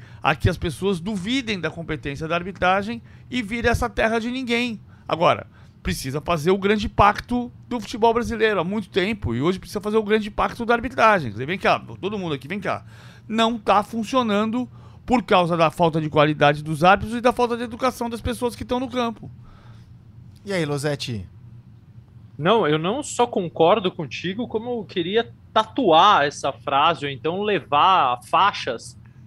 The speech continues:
Speaker 3: pra, pra estádios, todos os estádios. Está insuportável o futebol brasileiro, não por causa da qualidade dos jogos, mas por causa, sim, do comportamento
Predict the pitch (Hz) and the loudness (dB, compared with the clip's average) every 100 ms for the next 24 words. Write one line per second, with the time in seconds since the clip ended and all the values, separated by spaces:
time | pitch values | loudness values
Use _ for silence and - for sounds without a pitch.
0 | - 147 143 135 110 - - - 143 147 | -10 0 2 4 2 -4 -14 -10 -8 -8
1 | - 165 180 123 117 185 208 202 170 - | 0 4 4 2 -6 -6 -6 -6 -14 -2
2 | 156 165 151 123 117 - 180 202 - - | 4 4 2 -4 -10 -4 -4 -4 -8 -10
3 | - 208 - - 170 190 123 131 107 - | -4 -2 -2 2 6 6 2 -6 -8 -16
4 | - - 131 - - 135 139 135 131 117 | -20 -18 -16 -10 -6 -2 -2 -2 -8 -6
5 | 127 185 175 233 - 330 226 180 180 175 | -6 -4 -4 -4 -4 -2 -2 0 -2 -2
6 | 170 143 151 147 123 127 127 120 113 110 | -2 2 2 2 -4 -10 -4 -2 -4 -8
7 | 127 170 - - 196 226 214 190 165 190 | -12 -12 -12 -2 0 0 -4 -10 -10 -8
8 | 254 208 180 185 156 135 123 | -6 -6 -6 -4 -4 -8 -12